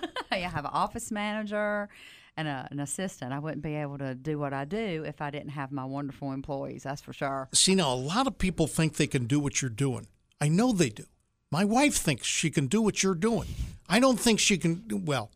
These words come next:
Speaker 2: I'm not even gonna go there
Speaker 1: You better
Speaker 2: because I
Speaker 1: hush.
Speaker 2: gotta have a place to,
Speaker 1: <laughs>
Speaker 2: gotta have to have a place to. But tell people what you do.
Speaker 1: So I do everything from, um, helping the architect design your house
Speaker 2: Mm-hmm.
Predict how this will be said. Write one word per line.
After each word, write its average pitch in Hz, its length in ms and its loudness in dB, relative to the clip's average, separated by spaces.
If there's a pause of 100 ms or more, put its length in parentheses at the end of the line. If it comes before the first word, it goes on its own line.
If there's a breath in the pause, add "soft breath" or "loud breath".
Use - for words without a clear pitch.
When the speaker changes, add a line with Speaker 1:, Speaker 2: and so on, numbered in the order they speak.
Speaker 2:
I'm 180 80 4
not 190 180 2
even 151 160 2
gonna 131 200 0
go 147 200 2
there 107 340 -6
Speaker 1:
You 156 100 -4
better 156 240 -2
Speaker 2:
because 160 240 6
I - 60 4
Speaker 1:
hush. - 100 2
Speaker 2:
gotta 180 200 4
have 247 220 6
a 277 100 6
place 269 200 6
to, 254 400 0
Speaker 1:
<laughs> 233 180 -2
Speaker 2:
gotta 185 180 4
have 180 200 4
to 175 320 0
have 151 200 2
a 156 60 2
place 165 320 2
to. 143 140 0 (400 soft breath)
But 214 260 2
tell 285 200 6
people 180 320 6
what 147 220 0
you 139 60 0
do. 113 180 -4 (680 soft breath)
Speaker 1:
So 185 640 -4
I 202 140 -4
do 190 220 -6
everything 202 680 -6
from, 160 800 -6
um, 143 520 -6
helping 185 320 -4
the 156 80 -6
architect 185 580 -4
design 175 400 -4
your 175 100 -4
house 190 580 -6
Speaker 2:
Mm-hmm. 147 240 0